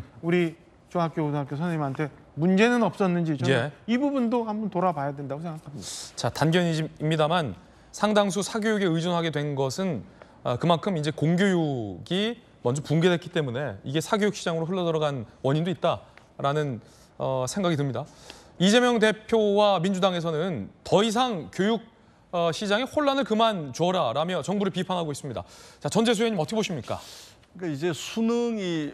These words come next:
Speaker 1: 음.
Speaker 3: 오 개월 남았거든요. 그러니까 사실은 윤석열 대통령께서 수능에 대해서 언급을 한 것은 저는 정말로 이제 수능이 오 개월밖에 남지 않은 상황에서 교육 현장의 대혼란을 초래했다, 이렇게밖에 볼 수가 없습니다.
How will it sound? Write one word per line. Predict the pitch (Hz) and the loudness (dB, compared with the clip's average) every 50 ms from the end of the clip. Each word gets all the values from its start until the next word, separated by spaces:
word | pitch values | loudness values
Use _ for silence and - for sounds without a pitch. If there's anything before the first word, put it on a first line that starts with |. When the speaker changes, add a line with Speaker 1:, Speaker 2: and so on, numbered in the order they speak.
| - - - | -10 -6 -2
Speaker 1:
음. | 131 123 | 0 2
Speaker 3:
오 | |
개월 | 123 151 175 208 240 226 | 4 4 4 4 2 0
남았거든요. | 208 160 120 101 87 - 92 80 87 85 85 87 95 98 90 82 78 73 73 82 90 92 - - - - - - - | 0 -2 -2 -4 -6 -8 -10 -10 -10 -10 -8 -8 -8 -8 -8 -8 -10 -12 -14 -14 -16 -18 -18 -20 -20 -20 -20 -20 -18
그러니까 | - 185 170 165 156 | -14 -10 -8 -8 -10
사실은 | - - 160 143 - - 208 208 190 214 208 202 196 190 190 190 185 180 165 160 | -10 -12 -12 -12 -8 -6 -6 -4 -2 -2 -2 -2 -2 -2 -2 -4 -4 -4 -6 -4
윤석열 | 156 165 185 170 202 208 214 220 220 180 | -2 -2 -2 -2 -2 0 0 0 0 0
대통령께서 | 170 127 - 156 160 165 156 - 156 - - 131 | -2 -4 -4 -4 -6 -6 -4 -4 -6 -4 -4 -8
수능에 | - - - 214 220 233 240 240 233 196 | -8 -6 -4 -2 0 0 0 0 0 0
대해서 | 139 127 123 131 127 - 156 | 0 0 0 0 -2 -4 -8
언급을 | 160 - 202 214 208 180 180 151 147 123 135 | -6 -4 -2 -2 0 0 0 -2 -2 -2 -2
한 | 143 139 | -2 0
것은 | 139 143 127 - 131 110 | 0 -2 -2 -4 -4 -2
저는 | - 175 190 185 160 139 117 101 - - - - - - - - - - - - | -2 -2 -2 0 0 0 -2 -2 -6 -10 -18 -20 -20 -20 -20 -20 -20 -20 -20 -4
정말로 | - 123 127 160 185 190 202 196 | 0 2 2 2 4 2 2 2
이제 | 156 143 139 | 2 0 -2
수능이 | 123 - 196 190 196 190 175 | -2 -2 -2 0 0 0 0
오 | 143 - 107 107 | 2 2 2 4
개월밖에 | 113 175 190 202 185 - 170 - - | 6 6 4 4 2 -2 -4 -4 -2
남지 | 117 95 90 90 82 - | -2 -2 -2 -4 -4 -4
않은 | 131 117 123 127 | -2 -2 -2 -2
상황에서 | 117 135 160 160 165 170 165 147 113 95 - 98 87 87 90 95 113 123 - - - - - | -2 -4 -4 -2 -2 -2 -2 -2 -4 -4 -4 -4 -4 -2 -2 -4 -4 -6 -10 -14 -20 -20 -2
교육 | - 131 139 165 175 | 2 4 4 4 4
현장의 | 151 170 156 135 127 120 135 135 135 135 131 123 - | 4 2 2 4 4 4 2 2 2 2 0 -2 -2
대혼란을 | - 101 113 147 175 170 - - 147 143 147 160 156 160 160 156 156 156 151 143 - - - - - - - - - - | -2 0 2 2 2 0 0 0 0 2 2 2 2 2 2 0 0 0 -2 -4 -8 -16 -20 -20 -20 -20 -20 -20 -20 -14
초래했다, | - - - 233 226 208 165 143 160 - - 117 101 95 95 101 104 - | -10 -4 -2 0 0 0 0 -2 -2 -2 0 0 0 2 0 -2 -4 -4
이렇게밖에 | 151 175 202 190 - 180 - 170 156 151 151 | -2 -2 -2 -2 -2 -4 -4 -4 -4 -4 -4
볼 | 113 - 170 180 | -4 -2 -2 -2
수가 | - - - 151 | -2 -4 -2 -2
없습니다. | 123 - - 123 110 104 92 101 90 80 | -2 -2 -2 -4 -4 -2 -2 -4 -6 -6